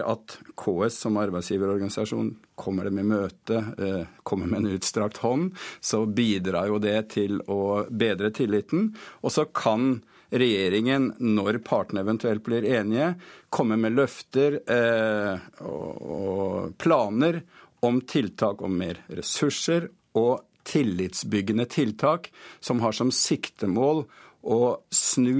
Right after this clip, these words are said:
utviklingen i den norske skolen vekk fra dette overbyråkratiserte rapporteringsregimet som alle synes å være enige om er feil.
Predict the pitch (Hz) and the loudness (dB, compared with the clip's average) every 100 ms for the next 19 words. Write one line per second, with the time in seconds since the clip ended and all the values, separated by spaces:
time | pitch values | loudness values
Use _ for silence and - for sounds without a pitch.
0 | 139 104 - 104 107 117 120 120 117 127 | 2 0 0 -2 0 0 2 2 2 0
1 | - - - 110 123 - 104 156 143 - | 0 -6 -2 0 0 -2 0 0 0 -10
2 | - 135 123 123 104 123 123 - - 131 | -6 0 2 2 0 0 2 0 0 0
3 | 95 95 95 95 101 98 104 98 104 104 | 2 -4 -2 -2 -2 -2 -4 -4 -2 -2
4 | 101 - 110 107 107 117 - 95 92 98 | -2 -2 0 0 -2 -6 -2 -2 0 -2
5 | 95 - - 107 - 104 110 120 - 139 | -2 -6 -4 -4 0 0 2 0 0 0
6 | 113 98 120 127 _ - 117 98 - 98 | 2 2 0 0 _ -2 0 0 -2 0
7 | 101 104 90 90 98 95 - - - - | 2 0 0 -2 -2 -2 -6 -6 -8 -8